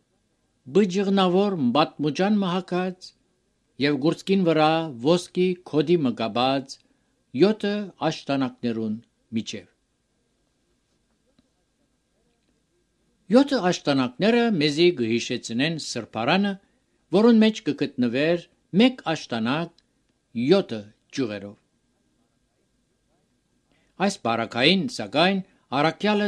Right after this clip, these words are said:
տեսավ յոթը անչափ աշտանակներ, որոնք կներկայացնեին յոթը եկեղեցիները։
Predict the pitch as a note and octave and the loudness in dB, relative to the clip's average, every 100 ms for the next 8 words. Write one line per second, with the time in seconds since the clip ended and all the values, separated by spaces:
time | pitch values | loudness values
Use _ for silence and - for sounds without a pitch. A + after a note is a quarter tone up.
0 | E3 D#3 - E3+ F3+ D3 A#2 C#3+ G#3 G#3+ | 0 -2 0 0 0 -2 0 2 2 0
1 | A3+ A3 - E3+ F#3 E3 - A3 A#2 - | -2 -2 -4 -2 -2 -2 -2 -2 -2 -6
2 | C3+ C3 - A#2 A2 - C#3+ F3 F3 _ | -4 -4 -4 -6 -6 -4 -2 -2 -6 _
3 | _ _ _ _ _ - D#3 D#3+ D#3 - | _ _ _ _ _ -2 2 2 -2 -4
4 | C3 C#3 C#3+ C3+ C3+ C3+ - C3 B2 A#2+ | -2 0 0 0 0 -2 -4 -4 -2 -2
5 | A#2 A2 - _ _ G#2+ A2 F3 F3+ G#2+ | -2 -4 -8 _ _ -6 -2 -2 -4 -12
6 | F#2+ G2 A2 B2+ A#2 A2+ A2+ - A2+ A2 | -12 -16 -8 -6 -4 -8 -10 -10 -10 -10
7 | A2+ | -12